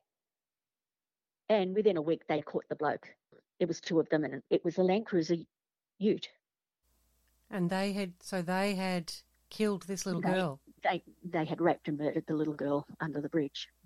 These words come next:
Speaker 2: Oh, the little girl who was appearing to you in the
Speaker 1: That I
Speaker 2: white
Speaker 1: had
Speaker 2: dress.
Speaker 1: been seeing,
Speaker 2: <gasps>
Speaker 1: yeah.
Speaker 2: Right.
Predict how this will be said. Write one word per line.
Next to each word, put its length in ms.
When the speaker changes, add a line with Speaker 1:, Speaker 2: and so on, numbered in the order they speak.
Speaker 2:
Oh, 120
the 120
little 220
girl 360
who 260
was 180
appearing 340
to 120
you 120
in 60
the 80
Speaker 1:
That 60
I 40
Speaker 2:
white 140
Speaker 1:
had 160
Speaker 2:
dress. 120
Speaker 1:
been 120
seeing, 280
Speaker 2:
<gasps> 80
Speaker 1:
yeah. 160
Speaker 2:
Right. 720